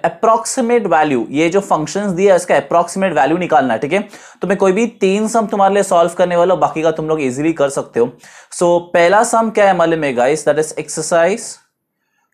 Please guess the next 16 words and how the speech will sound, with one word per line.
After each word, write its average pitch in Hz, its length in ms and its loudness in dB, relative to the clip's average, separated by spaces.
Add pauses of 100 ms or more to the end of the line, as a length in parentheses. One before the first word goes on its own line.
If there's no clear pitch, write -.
(160)
टू 214 280 0 (280)
पॉइंट 185 560 2 (260)
टू। 175 380 -2 (1300)
ठीक 170 140 -2
है, 190 120 2 (320)
my 151 200 4
first - 720 0
sum, 202 200 2 (100)
what 180 180 2
is 220 120 -4
my 226 80 2 (120)
first 240 260 2
sum 190 200 2
is 196 140 -4 (520)
root 233 360 0 (140)
of 170 400 2